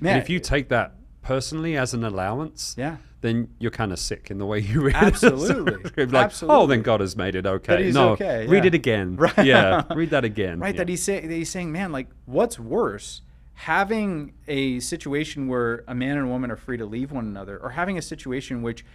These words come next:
Speaker 1: someone is not free to leave and they're undergoing consistent abuse?"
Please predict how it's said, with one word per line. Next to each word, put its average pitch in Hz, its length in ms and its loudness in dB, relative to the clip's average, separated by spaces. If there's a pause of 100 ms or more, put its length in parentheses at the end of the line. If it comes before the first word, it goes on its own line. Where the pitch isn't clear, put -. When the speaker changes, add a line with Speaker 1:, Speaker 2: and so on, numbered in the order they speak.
(180)
Speaker 1:
someone 170 320 -4
is 123 240 -6
not 131 480 -6 (140)
free 156 440 -2
to - 220 -16
leave 123 580 -6 (360)
and 139 140 0
they're 143 200 -2
undergoing 139 880 -2 (180)
consistent 151 800 -6
abuse?" 117 580 -12